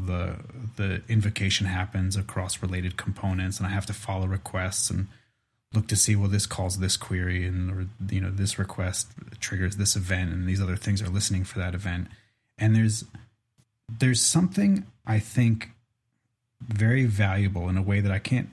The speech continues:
necessarily articulate about h-,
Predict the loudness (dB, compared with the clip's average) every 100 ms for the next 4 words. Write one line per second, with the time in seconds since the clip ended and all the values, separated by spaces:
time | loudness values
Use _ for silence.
0 | _ -2 2 2 2 0 2 2 2 2
1 | 0 0 0 0 0 -2 0 2 2 0
2 | -4